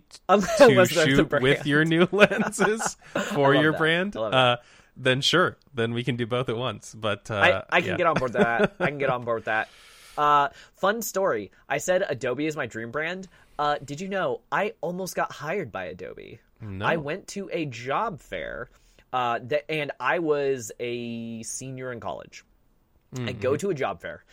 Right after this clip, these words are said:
Speaker 2: I hand in a resume. I stand in line. I talk with the recruiter for, like, thirty seconds in this very long line of many other people who also want to hand in resumes. And, um, I get a call back, and they're like, "Hey, your resume was amazing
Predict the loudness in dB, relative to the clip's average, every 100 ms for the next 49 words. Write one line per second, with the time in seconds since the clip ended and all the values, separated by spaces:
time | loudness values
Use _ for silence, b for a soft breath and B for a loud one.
0 | B B -10 -6 -6 -4 -6 -4 -4 -4
1 | -6 -14 -10 -8 -6 -6 -4 -4 -6 -6
2 | -6 -6 -6 -10 -6 -8 -6 -10 -8 -8
3 | -10 -8 -8 -8 -12 -12 _ -10 -8 -8
4 | -10 -10 -16 -14 -14 -10 -4 -2 -2 -6
5 | -6 -10 -10 -12 -12 -10 -8 -8 -12 -14
6 | -12 -14 -12 -10 -10 -12 -14 -14 -14 -14
7 | -14 -14 -16 -16 -18 -18 -16 -16 B B
8 | B B _ -4 -2 -2 -4 -8 -14 -18
9 | -20 _ _ -6 -4 -4 -8 -14 -20 _
10 | _ _ -14 -4 -2 -2 -4 -6 -6 -10
11 | -12 -10 -6 -6 -6 -6 -8 -8 -12 -4
12 | 0 2 0 0 -2 -2 -4 -4 -8 -10
13 | -4 -4 -2 -6 -8